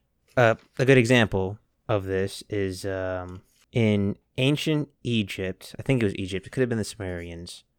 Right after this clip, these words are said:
uh, certain religions, they would make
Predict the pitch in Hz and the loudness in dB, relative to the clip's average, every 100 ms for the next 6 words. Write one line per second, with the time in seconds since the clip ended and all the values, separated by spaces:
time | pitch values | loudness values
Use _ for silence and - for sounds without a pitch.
0 | _ - 98 92 90 _ _ _ _ _ | _ -2 2 2 2 _ _ _ _ _
1 | _ _ _ _ _ - - 156 165 170 | _ _ _ _ _ -10 0 2 2 2
2 | 135 117 98 95 92 92 - _ _ _ | 4 4 2 -4 -4 -8 -14 _ _ _
3 | _ 110 113 113 110 - | _ 2 4 4 2 0